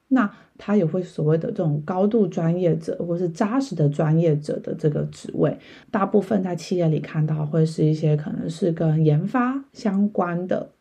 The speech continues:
它就会有很多这种职位出现。最后一个就是，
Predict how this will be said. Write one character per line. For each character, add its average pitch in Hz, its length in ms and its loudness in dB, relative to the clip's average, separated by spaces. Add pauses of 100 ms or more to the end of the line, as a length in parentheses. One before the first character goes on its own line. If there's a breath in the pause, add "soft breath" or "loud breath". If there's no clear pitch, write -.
它 202 180 -2
就 196 140 -4
会 190 100 0
有 165 140 4
很 160 180 2
多 156 160 2
这 160 160 2
种 - 320 -4
职 - 200 -8
位 147 260 0
出 - 240 -10
现。 - 300 -8 (540)
最 254 180 2
后 180 260 2
一 165 60 4
个 165 240 -4
就 180 120 -4
是， 160 300 0